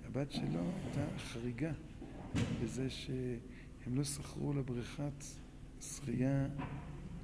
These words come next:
לכמה שעות למסיבת בת מצווה. כאילו, זה לפני עשרים, עשרים שנה בערך,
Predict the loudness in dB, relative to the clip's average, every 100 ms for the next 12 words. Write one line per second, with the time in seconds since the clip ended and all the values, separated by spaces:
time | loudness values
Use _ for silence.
0 | -2 2 2 4 2 0 0 0 -2 -2
1 | -2 -2 0 0 0 -4 -4 -4 -4 -4
2 | -6 -6 -8 -6 -4 -2 -2 -2 -4 -6
3 | -8 -6 -8 -8 -8 -6 -2 2 2 2
4 | 2 4 4 2 -2 -6 -6 -6 -6 -6
5 | -6 -6 -6 -8 -8 -8 -8 -8 -8 -8
6 | -8 -8 -8 -8 -6 0 2 2 0 0
7 | 0 0 0 -2 -4 -6